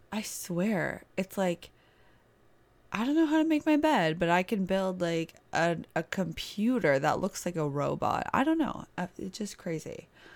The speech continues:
Anyways, well, guys, welcome, <laughs> welcome to my podcast. So let's just get into it. This is something that I've been wanting to do for a while, and I'm really excited to say that I finally put it into action.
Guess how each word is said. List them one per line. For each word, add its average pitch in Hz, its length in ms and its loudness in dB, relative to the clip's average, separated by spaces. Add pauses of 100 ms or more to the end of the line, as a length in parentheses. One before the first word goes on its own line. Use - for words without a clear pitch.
(500)
Anyways, - 720 -4 (200)
well, 196 200 -6
guys, 247 440 -2
welcome, 302 320 0 (120)
<laughs> - 100 -2
welcome 311 380 6
to 247 100 -4
my 165 180 2
podcast. - 840 -4 (800)
So - 260 -2
let's 285 320 0
just 440 240 4
get 220 240 2
into 170 420 2
it. 131 380 2
This 226 260 0
is 349 140 0
something 196 340 -2
that 185 220 -4
I've 151 180 0
been 160 180 -2
wanting 143 280 -2
to 151 100 -8
do 143 240 -4
for 147 200 -4
a 147 80 0
while, 143 640 0 (380)
and 208 100 2
I'm 226 140 6
really 294 200 6
excited 175 300 -2
to 180 80 -4
say 151 220 -2
that 147 140 -2
I 147 80 0
finally 143 460 0
put 147 240 -2
it 143 120 -2
into - 260 -6
action. 165 600 -2